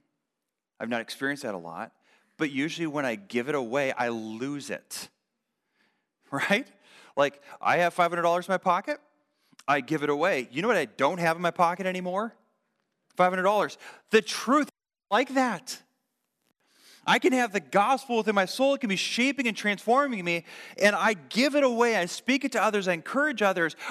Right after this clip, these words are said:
I move them to see and to value Christ.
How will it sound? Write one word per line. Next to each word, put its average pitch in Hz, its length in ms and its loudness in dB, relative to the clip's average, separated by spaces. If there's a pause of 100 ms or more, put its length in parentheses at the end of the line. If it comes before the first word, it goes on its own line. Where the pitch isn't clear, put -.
I 190 120 4
move 208 540 0
them 208 220 0
to 180 120 -8
see 240 540 -2 (160)
and 185 100 -2
to 185 60 2
value 202 460 2
Christ. 220 500 0